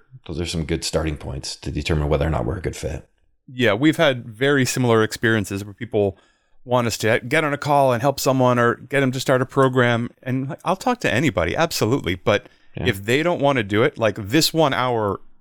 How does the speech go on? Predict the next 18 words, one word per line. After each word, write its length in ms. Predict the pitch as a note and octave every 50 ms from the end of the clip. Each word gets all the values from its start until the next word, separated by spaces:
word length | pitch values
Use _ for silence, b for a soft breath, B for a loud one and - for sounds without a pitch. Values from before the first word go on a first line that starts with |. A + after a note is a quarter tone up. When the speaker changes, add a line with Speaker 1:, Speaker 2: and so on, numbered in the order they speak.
| -
Speaker 2:
is 160 | - A2 G#2+
going 200 | G#2+ A#2+ A#2 A2 G#2
to 40 | G#2
be 140 | G#2 G#2
wildly 500 | G2 G2 G#2 G#2 G#2 G#2+ G#2+ G#2 G2+ G#2
insufficient. 640 | G2+ G2 - G#2 F#2+ - A2+ G#2 - - F#2+ F#2+ - _ _ _ _ _ _ _ _
We 120 | A2 A#2+
actually 320 | A#2 B2+ B2+ - - B2 A#2
need 160 | A#2 A2+ -
to 120 | A#2 G#2+
affect 460 | G2+ - - A2+ G#2 - - - -
the 120 | G#2 A2 -
other 240 | A#2 A2 A2+ A2 -
twenty-three 480 | - - A2+ G#2 G2+ G#2+ - A#2 G#2
hours 320 | G2+ G2 G2+ G2+ G2 - -
when 80 | G#2 G2+
they're 80 | G2
not 340 | G2 G#2+ G2+ G2 F#2+ - -